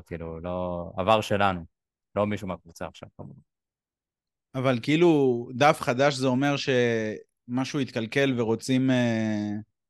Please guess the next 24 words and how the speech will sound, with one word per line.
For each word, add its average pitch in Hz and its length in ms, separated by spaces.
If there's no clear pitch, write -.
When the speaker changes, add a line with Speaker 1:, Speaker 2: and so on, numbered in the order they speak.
Speaker 2:
לתקן, 120 520
או 202 120
דף 156 220
חדש, 151 260
כאילו, 139 240
הייתי 131 200
רוצה 127 220
שהוא 120 140
יחזור? 117 600
אני 180 280
אגיד, 202 120
Speaker 1:
אה, 139 60
Speaker 2:
אתה 180 100
יודע 220 140
מה? 226 120
יש 208 160
לי, 170 60
יש 165 160
לי 180 80
תשובה 143 240
Speaker 1:
גם 143 80
Speaker 2:
לזה 139 100
Speaker 1:
וגם. 110 200
Speaker 2:
מצוינת. 104 320